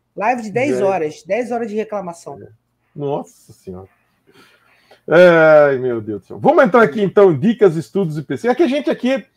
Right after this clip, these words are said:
Speaker 2: a gente tem que mostrar a realidade, porque às vezes as pessoas estão meio fora da realidade, né?
Speaker 1: Uhum.
Speaker 2: A hora que a gente fala, fala, "Nossa, tem razão, precisa melhorar." E ainda os
Speaker 1: Uhum.
Speaker 2: caras queriam socar que, e fizeram, né?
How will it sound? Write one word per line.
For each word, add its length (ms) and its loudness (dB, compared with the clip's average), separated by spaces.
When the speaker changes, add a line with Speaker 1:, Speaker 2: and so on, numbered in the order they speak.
Speaker 2:
a 100 -2
gente 160 -6
tem 100 -4
que 60 -2
mostrar 280 -2
a 40 2
realidade, 520 2
porque 360 -4
às 180 -8
vezes 160 -6
as 100 -14
pessoas 340 -12
estão 260 -10
meio 220 -2
fora 260 -4
da 100 -4
realidade, 500 -2
né? 80 -6
Speaker 1:
Uhum. 80 -4
Speaker 2:
A 80 0
hora 120 -2
que 80 -12
a 40 -6
gente 180 -6
fala, 240 -2
fala, 180 -4
"Nossa, 460 -4
tem 120 -10
razão, 360 -6
precisa 300 -12
melhorar." 380 -6
E 60 -2
ainda 240 2
os 100 0
Speaker 1:
Uhum. 60 -14
Speaker 2:
caras 240 2
queriam 300 -2
socar 560 -2
que, 160 6
e 340 4
fizeram, 400 2
né? 140 -2